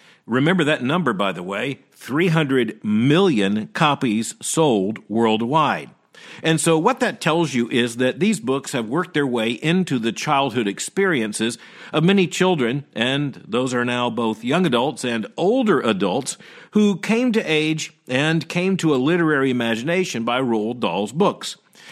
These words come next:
Now, I was not one of the children who was greatly affected by these books, nor were those who were quite close to me as children. But nonetheless, these are now a part of the vernacular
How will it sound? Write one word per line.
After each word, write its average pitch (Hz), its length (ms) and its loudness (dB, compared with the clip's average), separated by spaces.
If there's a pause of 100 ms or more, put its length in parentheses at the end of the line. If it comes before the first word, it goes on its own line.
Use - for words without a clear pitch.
Now, 160 400 4
I 170 200 4
was 214 200 2
not 160 240 0
one 143 180 0
of 135 80 -2
the 131 100 -2
children 120 420 -2
who 117 100 0
was 117 160 -2
greatly 113 520 -2
affected 113 480 -4
by 101 180 0
these 107 240 -4
books, 120 460 -4 (160)
nor 123 420 2
were 127 240 0
those 117 320 -2
who 135 80 -2
were 165 140 -2
quite 202 300 -4
close 220 280 0
to 143 100 -10
me 117 140 -2
as 95 120 -2
children. 104 460 -2 (360)
But 123 100 2
nonetheless, 202 680 -2 (320)
these 220 380 0
are 139 140 0
now 170 380 -2
a 117 80 -4
part 165 400 0
of 127 200 -4
the 131 100 0
vernacular 131 1080 -2